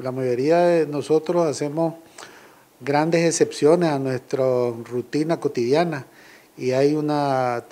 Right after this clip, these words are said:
una tendencia, digo yo, bien fundamentada de, de comer muchísimo más en esas fechas que en el resto del, del año. Yo digo,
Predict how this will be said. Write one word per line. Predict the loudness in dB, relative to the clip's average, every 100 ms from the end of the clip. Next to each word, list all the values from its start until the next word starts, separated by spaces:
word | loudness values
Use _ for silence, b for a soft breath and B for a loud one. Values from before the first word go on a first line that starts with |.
| -20 b b b -8
una | -6
tendencia, | -2 -2 0 -2 0 0 0
digo | 2 2
yo, | 2 2 -2 -2 -8 -14 -20 -20 -16
bien | -4 0 0 -2 -10 -14 -20 -20 _ -14
fundamentada | -10 -8 -8 -8 -6 -2 0 0
de, | -2 -4 -6 B B B B B -8
de | -4 -2 -2 -4 -6 -10
comer | -8 -4 0 0
muchísimo | -2 -6 -6 -4 -4
más | -2 -4 -4
en | -8 -6
esas | -4 -4 -4 -8 -12
fechas | -8 -6 -6 -8 B B B B -14
que | -12
en |
el | -8
resto | -10 -4 -2 0
del, | 0 -2 -6 -20 -16
del | -4 4
año. | 4 4 -8 -16 _ _ B B B B B B
Yo | 0
digo, | 2 4 6 6 4